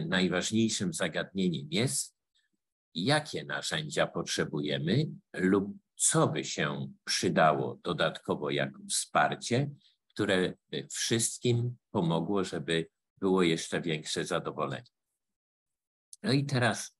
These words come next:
adrę do, e, hasła resztki pożniwne. Em, rozważaliśmy z prezydium, e, co należałoby zrobić, żeby, e, preparat M Pharma Plus był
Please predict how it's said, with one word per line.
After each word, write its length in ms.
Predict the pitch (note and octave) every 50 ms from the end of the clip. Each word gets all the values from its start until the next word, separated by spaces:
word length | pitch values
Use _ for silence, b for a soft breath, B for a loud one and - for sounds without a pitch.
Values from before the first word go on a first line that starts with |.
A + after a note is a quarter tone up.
| _
adrę 440 | - F#2 F2 - F2+ G2 G2+ G#2 A2
do, 320 | F#2 F2 E2+ E2+ E2 D#2+ B B B B B B B B B _ _ D#2+
e, 720 | D#2+ D#2+ D#2+ D2+ D2 D2 D2 C#2+ E2+ F2 - C#2+ C#2+ D2
hasła 480 | - - - F#2+ F#2 - - F#2+ E2+ E2+
resztki 380 | F2 F2 E2+ - - - F2+ F#2
pożniwne. 760 | - G2 G2 F#2 - A#2 C3 C3 - G2+ G#2 G2 F2+ - - - _ _ _ _ _ _ _ -
Em, 480 | E2+ E2+ E2+ E2+ D#2+ D#2+ D#2+ D#2+ D2+ D#2 D2 C#2+ C#2+ - - - - - -
rozważaliśmy 1200 | D#2+ E2 F#2+ F#2+ F2+ - - G2 F#2 - G2 F#2+ F#2 F2+ F2 - - - G2 F#2+ F#2 F2+ F2+ - - _ _
z 180 | - - -
prezydium, 880 | - - - G#2+ G#2 G2+ - A#2+ B2 A#2 A2+ G#2+ G2+ F#2+ F#2+ G2 F#2 F#2+ b b b b _ _ _ -
e, 40 | E2 E2 E2 D#2+ D#2+ D#2+ D#2 D#2 D#2 D#2 - - - D2+ - -
co 160 | - - A#2+
należałoby 720 | A2+ A2+ G2 F#2 F#2+ F#2 F#2+ G#2+ G2 F#2+ F#2 E2 E2+ G2 F2+
zrobić, 580 | - - F2+ F#2+ F2+ E2+ - F#2+ F2+ - - F2+ F#2 F2 - -
żeby, 520 | - - - F#2 E2+ E2 F2+ F2+ F2 E2 B B B B B B _ _ -
e, 200 | E2 D#2+ D#2+ D#2+
preparat 560 | - - G2+ F#2 - G2 F#2 F#2+ F#2 E2+ F#2+
M 180 | F#2+ F2 E2
Pharma 380 | - F#2+ F2+ F2 E2+ F2 E2+ E2+
Plus 380 | - - F2 F2+ F2+ F2 - -
był 460 | - - F2 E2 E2 D#2+ D2+ C#2+